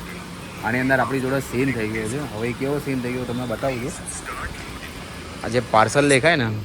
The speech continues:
આવડું મોટું પાર્સલ લઈ જવાનું છે, બરોબર? અને થોડું વજનદાર બી છે.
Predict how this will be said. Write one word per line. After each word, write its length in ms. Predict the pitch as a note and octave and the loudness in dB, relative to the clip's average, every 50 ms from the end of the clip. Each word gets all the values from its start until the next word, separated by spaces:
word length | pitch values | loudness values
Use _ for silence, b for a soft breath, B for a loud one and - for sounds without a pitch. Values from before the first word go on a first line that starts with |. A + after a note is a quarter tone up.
| - - - - - | -6 -8 -8 -6 -2
આવડું 280 | G#2+ A#2+ B2+ C#3+ D3 C3 | 0 2 4 6 6 6
મોટું 240 | B2 A#2 C3+ C3 | 4 2 2 2
પાર્સલ 280 | B2 A2 G2+ G2+ C3 B2 | 2 2 2 2 2 2
લઈ 160 | A#2+ A2 G#2+ | 2 4 4
જવાનું 400 | G#2+ G#2+ G#2+ G#2+ G#2+ G#2+ G#2+ G#2 | 4 4 2 2 0 0 0 0
છે, 100 | A2+ D#3 A3 - - - C#3+ E3+ F#3 F#3 G3+ G3+ G3+ F3+ | 2 0 0 0 -4 -10 -8 -8 -6 -4 -4 -4 -4 -2
બરોબર? 280 | G3+ - - - D#3 D3+ | -2 -2 0 0 0 0
અને 220 | G#2+ A2 A2+ A#2 | 0 0 -2 -2
થોડું 240 | G#2+ A#2+ B2 B2+ A#2 | 0 0 0 2 2
વજનદાર 420 | A2+ G#2+ A#2 C3+ C#3 C3+ C3+ C3+ | 2 2 2 2 2 2 2 2
બી 140 | C3+ C#3 C3+ | 2 0 0
છે. 160 | A#2+ B2+ D3 | 0 0 -2